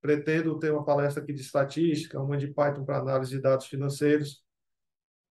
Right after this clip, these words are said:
Então, seria convidar pessoas do mercado pra falar sobre isso. Entende? Então, a ideia é trazer pessoas de fora aí do mercado pra poder falar pra gente aqui.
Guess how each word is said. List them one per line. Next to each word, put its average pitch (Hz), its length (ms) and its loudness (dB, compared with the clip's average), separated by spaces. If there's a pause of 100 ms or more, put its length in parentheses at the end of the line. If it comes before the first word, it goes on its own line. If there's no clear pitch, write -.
(120)
Então, 131 280 -8
seria 143 520 0
convidar 151 420 0
pessoas 160 360 -2
do 190 100 -2
mercado 170 500 -2
pra 170 140 -2
falar 160 380 -2
sobre 147 400 -2
isso. - 260 -4 (680)
Entende? 160 300 -4
Então, 135 280 -4
a 147 80 -2
ideia 147 300 -2
é - 20 -4
trazer 170 480 -2
pessoas 175 280 -4
de 165 140 -6
fora 151 240 2
aí 151 80 2
do 151 120 -4
mercado 143 500 -2
pra 156 240 -6 (640)
poder 135 420 -2
falar 139 300 2
pra 139 180 -2
gente 135 320 -4
aqui. 135 340 -6